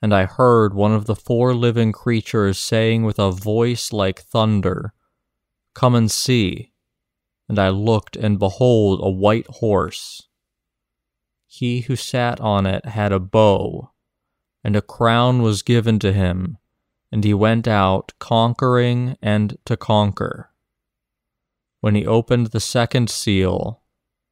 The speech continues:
I heard the second living creature saying, "Come and see." Another horse, fiery red, went out,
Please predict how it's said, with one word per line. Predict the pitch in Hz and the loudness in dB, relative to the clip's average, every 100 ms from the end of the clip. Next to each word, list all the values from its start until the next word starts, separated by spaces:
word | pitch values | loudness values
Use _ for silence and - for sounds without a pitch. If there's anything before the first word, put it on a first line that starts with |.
| _ _ - | _ _ -6
I | 104 | -2
heard | 107 110 107 | 2 2 0
the | 113 | -4
second | - - 120 - 123 113 107 | -4 -2 -2 0 -2 0 0
living | 110 107 107 | -2 0 -2
creature | 98 117 104 - 104 95 | 0 -2 -2 0 -2 -2
saying, | - 98 92 92 92 110 - _ _ _ _ - | 0 0 2 0 -4 -8 -12 _ _ _ _ -4
"Come | - 120 | 2 4
and | 113 107 | 4 2
see." | - 123 110 90 - _ _ _ _ _ _ _ _ _ _ _ _ _ - | 0 0 0 -2 -8 _ _ _ _ _ _ _ _ _ _ _ _ _ -6
Another | 117 110 113 131 | 2 2 4 2
horse, | 127 127 113 95 98 - - - _ | 0 0 2 2 -2 -10 -12 -16 _
fiery | - 113 110 123 127 127 117 | 0 2 2 2 0 0 0
red, | 107 101 98 95 | 2 4 2 2
went | 95 90 92 | 0 0 -2
out, | 87 - - | -4 -4 -10